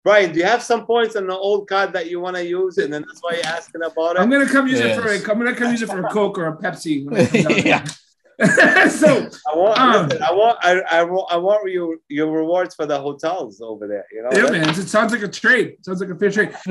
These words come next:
Speaker 3: Sam, has the, uh, increase in the price of food affected your business in any way? I mean, I know food's gone up, buying it or anything like that, or is it something, you know, you're still just getting by and you just
Speaker 1: So the increase in prices, uh,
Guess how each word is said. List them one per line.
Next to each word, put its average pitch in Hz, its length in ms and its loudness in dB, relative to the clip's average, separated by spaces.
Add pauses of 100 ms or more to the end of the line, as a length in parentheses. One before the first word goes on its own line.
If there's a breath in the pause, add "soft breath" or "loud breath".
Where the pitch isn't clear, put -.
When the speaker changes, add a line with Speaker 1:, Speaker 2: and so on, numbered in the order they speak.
Speaker 3:
Sam, 185 280 6
has 175 200 4
the, 185 220 0
uh, 160 240 2 (640)
increase 247 480 0
in 202 100 -2
the 170 80 2
price 180 380 0
of 120 100 -8
food 165 380 -4
affected 147 460 -8
your 139 100 -6
business 147 320 -10
in 156 60 -6
any 156 180 -2
way? 151 280 2
I 127 60 2
mean, 120 180 2
I 120 120 2
know 135 220 6 (120)
food's 131 220 0
gone 120 160 2
up, 127 240 4 (360 soft breath)
buying 131 300 6
it 135 80 0
or 135 60 0
anything 135 180 0
like 131 140 0
that, 127 180 6
or 123 40 2
is 117 120 -4
it 117 80 -6
something, 127 340 -4
you 117 140 -2
know, 110 160 -2
you're 113 180 -2
still 123 200 -8
just 120 220 -8
getting 113 200 -4
by 107 240 4
and 101 140 -2
you 95 60 -4
just - 160 -20 (180)
Speaker 1:
So 151 180 -2
the 156 160 0
increase 190 420 -8
in 160 140 -4
prices, 156 680 -6
uh, 113 380 -2